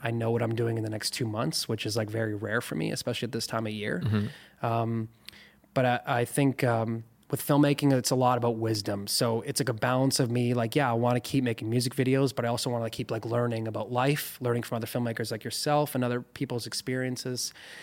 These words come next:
Speaker 1: Um, and I think, like, directors need to be, like, empathy machines, I guess. Like, we need, like, ultimate empathy. Like, we need to be able to relate to, like, the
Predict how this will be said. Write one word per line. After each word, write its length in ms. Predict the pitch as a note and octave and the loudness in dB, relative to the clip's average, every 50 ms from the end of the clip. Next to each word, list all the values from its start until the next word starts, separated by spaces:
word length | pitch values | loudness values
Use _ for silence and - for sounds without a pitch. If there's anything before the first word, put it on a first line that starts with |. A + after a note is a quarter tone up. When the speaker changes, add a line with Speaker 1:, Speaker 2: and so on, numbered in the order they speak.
| - - - - | -18 -20 -6 0
Speaker 1:
Um, 400 | A#2+ A#2 A#2 A#2 A#2+ A#2+ A#2+ A2+ - - - - - | 2 4 4 6 6 4 2 2 -2 -6 -16 -12 -4
and 120 | - C#3 C#3 | 0 0 2
I 40 | C#3 | 2
think, 280 | - - D#3+ D3+ C3 | 4 4 4 4 6
like, 260 | D#3 C#3+ C3 - - | 4 4 2 2 0
directors 400 | - C3+ C3 B2+ A#2+ - C3+ A2+ | 2 4 4 4 4 2 2 2
need 120 | B2 B2+ A#2 | 2 0 0
to 40 | A#2 | 2
be, 80 | A#2 | 2
like, 160 | A2+ G#2+ - - | 0 0 0 -2
empathy 380 | - G#2 G#2 A#2+ A2+ - - A2 | -4 -2 -2 -2 -2 -2 -4 -4
machines, 640 | G#2+ G#2 - - - - G#2+ G2+ G2+ G2+ G2+ - - | -2 -2 -2 -2 -2 -4 -6 -8 -8 -8 -8 -8 -8
I 60 | - | -8
guess. 380 | - - - - - - - - | -10 -10 -8 -6 -4 -4 -6 -4
Like, 160 | - C3 G#2+ | -6 -4 0
we 120 | A#2+ B2+ B2+ | 2 2 4
need, 180 | B2+ B2+ B2+ | 4 4 2
like, 240 | B2+ A2+ A2 - - - _ _ _ _ | 2 0 -2 -4 -8 -14 _ _ _ _
ultimate 340 | E3+ D3+ D3 C#3+ - B2+ A#2 | 4 6 6 4 4 0 0
empathy. 440 | A#2 A2 G#2+ G#2+ G#2+ - - G#2 G2 | 0 0 -2 -4 -6 -6 -8 -8 -8
Like, 120 | F#2+ A2+ A#2+ | -6 -2 2
we 100 | C#3 D3+ | 4 6
need 160 | D#3 D#3 D3+ | 6 6 6
to 60 | D3 | 6
be 80 | C#3 D3 | 4 4
able 140 | D3 C#3 C#3+ | 4 4 4
to 80 | C#3 | 2
relate 400 | B2 B2+ A#2 A#2+ A#2+ B2+ C3+ - | 2 2 0 0 0 0 0 -2
to, 100 | - C3+ | -2 -2
like, 160 | B2 A2+ A2 - - - - - - - _ - | -2 -2 -4 -6 -12 -20 -20 -20 -20 -20 _ -4
the 40 | B2 | 0